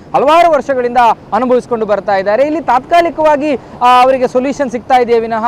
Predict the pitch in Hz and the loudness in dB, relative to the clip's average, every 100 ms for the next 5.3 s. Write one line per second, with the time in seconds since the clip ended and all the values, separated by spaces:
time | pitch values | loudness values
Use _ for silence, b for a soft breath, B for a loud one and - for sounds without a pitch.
0 | 262 247 240 240 226 285 294 240 262 240 | 0 0 -2 0 0 0 -2 -2 -2 -2
1 | 226 277 302 294 320 262 254 226 226 208 | -4 -4 -2 -2 -6 -6 -4 -2 -2 -6
2 | 190 214 202 233 247 B B 262 285 269 | -8 -4 -2 0 0 B B 0 0 0
3 | 294 359 359 349 311 220 247 320 330 302 | -2 0 2 2 0 -2 -2 0 0 0
4 | 294 285 247 277 277 254 - B 240 226 | -2 -2 0 2 4 2 0 B -2 0
5 | 277 311 | 2 4